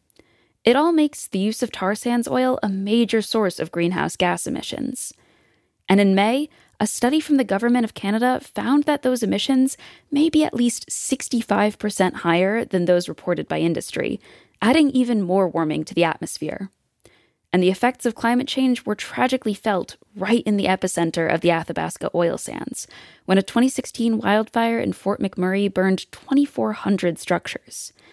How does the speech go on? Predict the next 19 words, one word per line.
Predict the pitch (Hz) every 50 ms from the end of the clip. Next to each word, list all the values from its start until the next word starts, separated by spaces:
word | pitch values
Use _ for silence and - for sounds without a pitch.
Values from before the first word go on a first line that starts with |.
| _ _ _ _ _ _ _ _ _
Eighty | - 185 208 208 214 208
thousand | - 180 185 196 214 220 185 -
people | - 202 202 - 196 190
had | - 180 175 -
to | 185 170
flee | - - 196 196
their | 190 185 185
homes, | 196 196 196 208 208 208 202 - - - - - - _ _ _
and | - 202
the | 214
fire | - - 233 285 320 320
caused | 294 - - 277 277 269 - -
nearly | 226 214 226 254 285 302 320 294 254
nine | 214 208 214 233 254 294 294 269
billion | 233 247 262 269 269 247 240 214 202
Canadian | - 208 196 196 196 190 - 196 180
dollars | 175 185 190 202 214 226 233 220 -
in | 196 180
damages. | 175 175 190 202 175 - - - - - - - -